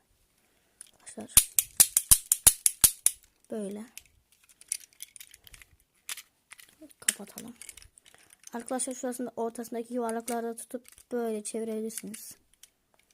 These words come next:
Böyle. Öneririm. Marka Spingun. Güzel bir alet. Eğlenceli. Eğer Sivas'ta yaşıyorsanız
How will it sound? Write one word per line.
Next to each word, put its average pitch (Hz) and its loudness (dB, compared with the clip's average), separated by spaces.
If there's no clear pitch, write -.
Böyle. 226 -4
Öneririm. 240 -2
Marka 220 -4
Spingun. 226 -4
Güzel 254 -2
bir 190 -10
alet. 208 -10
Eğlenceli. 214 -2
Eğer 226 0
Sivas'ta 233 -2
yaşıyorsanız 233 -4